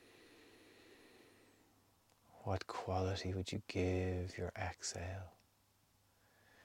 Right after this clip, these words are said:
Do they feel ragged? Do they feel smooth?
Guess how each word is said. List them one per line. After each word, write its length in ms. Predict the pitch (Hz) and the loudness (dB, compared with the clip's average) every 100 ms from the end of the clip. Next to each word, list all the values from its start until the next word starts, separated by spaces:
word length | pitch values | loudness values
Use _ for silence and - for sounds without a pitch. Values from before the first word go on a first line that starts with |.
| - - - 110 | -20 -20 -8 -2
Do 40 | |
they 160 | 98 92 | 2 0
feel 600 | - 95 95 98 90 95 | 2 4 6 6 4 4
ragged? 480 | 92 92 92 92 - - - _ _ _ _ _ _ _ - _ _ _ - - | 4 4 2 -2 -8 -18 -20 _ _ _ _ _ _ _ -20 _ _ _ -10 -2
Do 60 | |
they 160 | 110 101 | 0 0
feel 520 | - - 104 104 101 | 0 4 6 6 6
smooth? 800 | 101 - 104 98 95 95 95 | 4 2 2 2 4 4 2